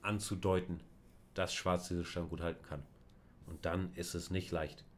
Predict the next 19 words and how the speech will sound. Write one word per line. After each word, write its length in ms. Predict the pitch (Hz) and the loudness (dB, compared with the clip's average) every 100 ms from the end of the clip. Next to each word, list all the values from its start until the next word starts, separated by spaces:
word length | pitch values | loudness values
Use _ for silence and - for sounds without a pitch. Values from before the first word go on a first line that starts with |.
| - - - | -20 -20 -20
für 320 | - 85 76 | -8 -4 -2
Weiß, 380 | 71 71 71 - - - - - - - - - - - - - | -2 -4 -6 -10 -14 -20 -20 -20 -20 -20 -20 -20 -20 -20 -20 -16
hier 280 | - 80 71 - - - - | -2 -2 -2 -10 -18 -18 -4
auf 180 | 90 - | -2 4
Top-Niveau 480 | - - 87 85 | 4 6 6 6
was 160 | 80 - | 4 -2
zu 100 | - | -8
machen. 140 | 73 - - - - - - | -10 -14 -20 -20 -20 -14 2
Auf 200 | 110 117 | 4 8
Nicht-Top-Niveau 760 | 131 135 131 - 117 107 113 107 | 8 12 10 10 10 12 12 12
müsst 160 | - | 4
ihr 60 | 107 | 4
euch 100 | 101 | 6
hier 120 | 101 | 2
keinen 420 | - 98 101 101 | 6 6 6 4
riesigen 480 | 110 98 110 101 95 | 0 4 6 6 4
Kopf 220 | 95 - | 4 0
drüber 240 | - 101 92 | 4 6 6
machen, 340 | 87 95 87 | 4 2 -4